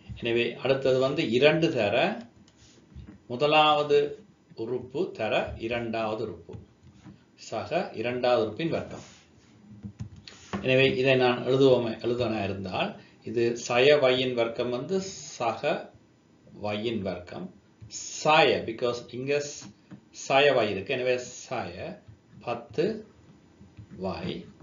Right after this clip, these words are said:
சக ஐந்தின் வர்க்கம் வந்து இருபத்தி ஐந்து. இல்லையா? உதாரணம் ஏழு, நாங்கள் இதனை, இந்த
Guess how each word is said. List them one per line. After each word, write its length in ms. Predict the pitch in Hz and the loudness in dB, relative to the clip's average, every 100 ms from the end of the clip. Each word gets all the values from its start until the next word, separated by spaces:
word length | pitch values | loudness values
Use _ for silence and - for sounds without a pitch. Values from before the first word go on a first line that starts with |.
| - _ - | -20 _ -20
சக 460 | - - 139 170 - 175 220 - - - _ _ - - | -12 4 6 6 4 -2 -2 -8 -16 -18 _ _ -20 -6
ஐந்தின் 340 | 135 143 143 127 | -6 -4 -6 -2
வர்க்கம் 400 | 120 120 - 117 | -2 -2 -4 -8
வந்து 200 | 110 139 196 196 98 | -8 -6 -8 -8 -10
இருபத்தி 440 | 110 110 98 - 76 87 | -8 -8 -8 -10 -14 -14
ஐந்து. 240 | 85 - - - - - _ _ - 98 101 - - - - - - - - 117 | -16 -18 -20 -20 -20 -20 _ _ -18 -12 -10 -12 -16 -20 -20 -20 -20 -20 -10 -4
இல்லையா? 260 | 107 85 - - - - - - - - - - - - - - - | -4 -4 -12 -20 -20 -20 -20 -20 -20 -20 -18 -8 -8 -8 -16 -20 -2
உதாரணம் 540 | 180 254 277 277 254 226 - - 170 156 | 8 10 10 6 2 -2 -8 -14 -2 4
ஏழு, 260 | 190 165 110 156 269 - - - | 6 6 2 0 -2 -8 -18 -12
நாங்கள் 340 | 131 143 139 139 131 | -8 -4 -4 -4 -8
இதனை, 380 | 135 180 139 101 143 220 - - | -6 -4 -4 -4 -6 -8 -12 -16
இந்த 160 | 127 | -6